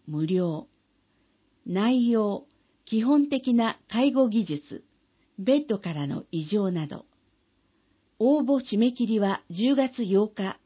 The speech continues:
土曜。問い合わせ、徳陽さつき、飯島。電話、二三二一三一八。案内、海老名南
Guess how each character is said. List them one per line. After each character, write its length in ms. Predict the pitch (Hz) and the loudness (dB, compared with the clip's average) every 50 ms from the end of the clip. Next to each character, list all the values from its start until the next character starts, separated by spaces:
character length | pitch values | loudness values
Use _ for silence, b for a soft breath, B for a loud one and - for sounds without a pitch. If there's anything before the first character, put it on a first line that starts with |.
| _ | _
土 160 | - 156 151 | -8 -6 -4
曜。 380 | 160 180 190 180 139 - - 254 _ _ _ _ _ _ _ _ _ _ _ _ _ _ _ _ _ _ _ _ _ | 0 0 0 0 -2 -4 -10 -18 _ _ _ _ _ _ _ _ _ _ _ _ _ _ _ _ _ _ _ _ _
問 240 | - 247 269 277 269 | 2 4 4 6 4
い 80 | 254 | 4
合 40 | 240 | 4
わ 140 | 240 240 240 - | 2 0 -2 -2
せ、 260 | - 220 214 - _ _ _ _ _ _ _ _ _ _ | -2 -4 -4 -4 _ _ _ _ _ _ _ _ _ _
徳 340 | - 202 196 196 - 277 269 | -6 -6 -6 0 0 2 4
陽 300 | 262 254 254 247 240 220 | 6 6 6 4 2 0
さ 60 | - - 202 196 196 | -2 -4 -6 -6 -6
つ 140 | - - - | -8 -20 -18
き、 320 | _ - 202 180 143 - _ _ _ _ _ _ | _ -10 -10 -10 -10 -14 _ _ _ _ _ _
飯 240 | - 196 220 240 226 | -2 2 2 2 2
島。 380 | - 208 202 196 180 175 - _ _ _ _ _ _ _ _ _ _ _ _ _ _ - | 0 0 0 0 0 0 -4 _ _ _ _ _ _ _ _ _ _ _ _ _ _ -10
電 380 | - 180 220 240 262 262 247 | -2 2 2 4 4 4 2
話、 240 | 233 220 220 220 - _ _ _ _ _ | 0 0 -2 -4 -8 _ _ _ _ _
二 340 | 220 233 277 294 302 294 294 | 4 6 6 6 6 4 2
三 400 | - 294 254 233 180 170 143 147 | 0 0 0 0 -2 -2 -4 -2
二 240 | 151 151 160 - - _ _ _ _ _ _ _ _ _ _ | -2 -2 -2 -2 -6 _ _ _ _ _ _ _ _ _ _
一 280 | 190 202 196 - 254 262 - | -4 -4 -4 -4 -10 -4 -2
三 320 | 302 269 247 202 151 - - _ | 0 0 0 0 -2 -4 -8 _
一 300 | - 151 151 - 214 208 | -8 -8 -6 -4 -4 -4
八。 420 | 180 165 170 - _ - - - _ _ _ _ _ _ _ _ _ _ _ _ _ _ _ _ _ _ _ _ _ _ _ _ _ _ _ _ _ _ _ _ _ _ _ _ _ _ _ _ _ _ _ _ _ | -2 -4 -8 -10 _ -16 -18 -18 _ _ _ _ _ _ _ _ _ _ _ _ _ _ _ _ _ _ _ _ _ _ _ _ _ _ _ _ _ _ _ _ _ _ _ _ _ _ _ _ _ _ _ _ _
案 300 | 190 220 247 269 277 269 | -2 0 2 4 4 4
内、 340 | 262 247 220 156 - - _ _ _ _ _ _ _ _ _ _ _ _ _ _ _ _ _ _ _ _ | 2 0 -2 -2 -6 -10 _ _ _ _ _ _ _ _ _ _ _ _ _ _ _ _ _ _ _ _
海 320 | - 240 294 311 311 285 226 | 0 0 2 2 2 2 2
老 160 | 190 156 139 | 0 0 0
名 120 | 139 151 | 0 0
南 460 | 170 196 185 180 180 175 175 - - | 0 0 0 0 0 -2 -4 -6 -10